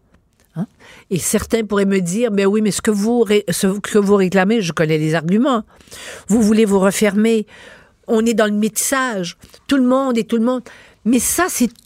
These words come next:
toujours, toujours ce genre d'argument. Ça sert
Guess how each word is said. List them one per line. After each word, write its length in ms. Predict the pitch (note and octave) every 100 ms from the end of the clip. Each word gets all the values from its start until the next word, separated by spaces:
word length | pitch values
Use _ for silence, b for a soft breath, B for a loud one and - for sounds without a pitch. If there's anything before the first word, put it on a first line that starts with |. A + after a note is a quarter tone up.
| _
toujours, 760 | - E4 C4 B3+ D4 C#4+ D4 - _ _ -
toujours 500 | B3+ A3 A3+ C4 C4
ce 120 | -
genre 200 | F3+ G3+
d'argument. 560 | F#3 E3+ D#3+ F3+ F#3 A3 B B B B B B
Ça 180 | - A#3
sert 340 | - B3+ A#3